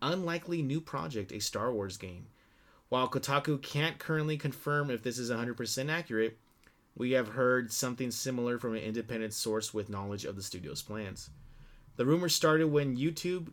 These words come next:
Gatos via V G C claimed on September sixteenth that the French studio had made a deal with Disney for a Star Wars game, following the end of its three-game publishing exclusivity agreement with Sony. Yesterday, DualShockers, which is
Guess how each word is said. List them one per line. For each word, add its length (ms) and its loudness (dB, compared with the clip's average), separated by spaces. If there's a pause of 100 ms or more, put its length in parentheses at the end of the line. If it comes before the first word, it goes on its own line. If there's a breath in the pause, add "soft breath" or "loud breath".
(160)
Gatos 920 -2
via 400 0
V 200 -6
G 120 -6
C 300 0
claimed 420 -4
on 220 -4
September 360 -4
sixteenth 500 -4
that 120 2
the 80 0
French 300 0
studio 320 4
had 160 0
made 140 0
a 100 4
deal 400 0
with 180 0
Disney 320 -2
for 220 -6
a 80 -4
Star 320 -8
Wars 260 -10
game, 240 -12 (680 loud breath)
following 320 2
the 180 0
end 240 -2
of 160 0
its 200 -2
three-game 600 -2
publishing 440 -2
exclusivity 760 -4
agreement 380 -6
with 160 -4
Sony. 320 -6 (1400 loud breath)
Yesterday, 400 2
DualShockers, 1000 0
which 140 -10
is 220 -6